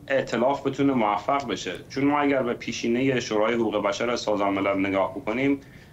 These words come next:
دیدیم که عربستان تونسته که با موفقیت، اه، قبلاً هم در این شورا، اه، رأی بیاره، وارد بشه، کرسی بگیره. حتی شش ماه پیش، اه،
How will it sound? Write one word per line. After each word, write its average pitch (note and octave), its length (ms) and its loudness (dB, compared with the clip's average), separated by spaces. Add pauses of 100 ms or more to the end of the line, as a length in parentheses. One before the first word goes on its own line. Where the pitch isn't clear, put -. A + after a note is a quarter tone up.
(180)
دیدیم C3 260 2
که D#3+ 100 0
عربستان C#3+ 580 0
تونسته C#3+ 460 0
که C#3+ 320 -2 (480)
با B2+ 120 2
موفقیت، B2+ 1000 2
اه، A2 460 0
قبلاً B2 500 0
هم B2+ 240 -2
در G#2+ 160 2
این B2+ 240 -6
شورا، A2+ 680 0 (100)
اه، G2+ 380 -2
رأی B2 240 2
بیاره، A#2+ 420 0
وارد G#2+ 380 0
بشه، A#2 440 -2 (520)
کرسی A2 340 0
بگیره. A#2+ 500 0 (800)
حتی F3 480 0 (360)
شش F3 360 -2
ماه D3 200 0
پیش، D#3 400 -4
اه، A#2+ 240 2